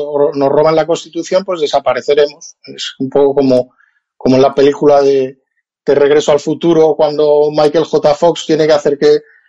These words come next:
que sus padres se conozcan para no desaparecer él y para poder existir, pues, eh, eh, el ridículo de, de,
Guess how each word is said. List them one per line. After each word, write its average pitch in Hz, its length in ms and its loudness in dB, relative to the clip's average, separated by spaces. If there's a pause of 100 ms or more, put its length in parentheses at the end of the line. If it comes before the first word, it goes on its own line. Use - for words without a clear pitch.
(120)
que 156 120 0
sus 147 220 -4
padres 160 360 2
se 165 120 -2
conozcan 160 440 0
para 147 220 0
no 156 100 0
desaparecer 156 640 0
él 170 180 2
y 151 40 -2
para 139 220 0
poder 147 260 2
existir, 185 600 -2 (600)
pues, 156 280 -2
eh, 160 120 0
eh, 131 1120 -2
el 127 160 2
ridículo 143 580 2
de, 151 200 0
de, 147 220 -2